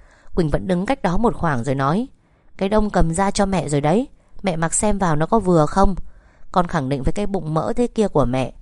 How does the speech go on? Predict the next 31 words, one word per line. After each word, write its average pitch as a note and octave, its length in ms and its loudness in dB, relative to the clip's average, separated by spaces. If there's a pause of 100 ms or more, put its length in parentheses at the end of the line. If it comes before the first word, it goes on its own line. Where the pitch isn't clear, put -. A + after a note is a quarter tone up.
(120)
sẽ A#3 260 -6
chẳng E3 240 -2
vừa C#3+ 160 2
được D3 180 -2
đâu. F#3+ 280 4 (480)
Mặc F3 200 -6
xong - 220 -2
mẹ F#3 80 -2
lật D3+ 220 -2
thử E3 240 0
tay F3+ 160 0
áo E3+ 260 2
xem G#3 300 2 (280)
có A3+ 80 -2
còn D#3+ 220 2
tên F3 220 0
con F3+ 240 2
không D#3+ 220 0
nhá." A3+ 200 2 (960)
Cái A3+ 120 -2
Đông F#3 260 0
nhìn C#3+ 200 -2
bà C3+ 140 -2
Ngoan, E3 380 -2 (340)
nhưng A3 160 0
bà D#3 120 0
đã C#3+ 140 -4
nhìn F#3+ 280 -2
đi D3+ 200 0
chỗ - 180 -2
khác, B3+ 300 -2